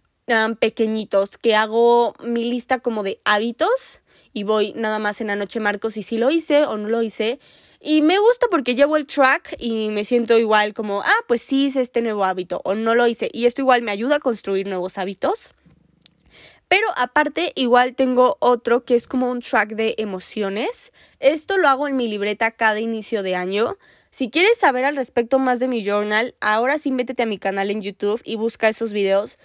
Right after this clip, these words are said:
Me encuentras como Ariam y ya busca el apartado de journal. Ahí viene todo,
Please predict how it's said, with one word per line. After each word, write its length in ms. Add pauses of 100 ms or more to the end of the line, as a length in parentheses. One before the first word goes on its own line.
(480)
Me 960
encuentras 540
como 320
Ariam 500 (160)
y 160
ya 180
busca 440
el 200
apartado 380
de 180
journal. 440
Ahí 160
viene 300
todo, 420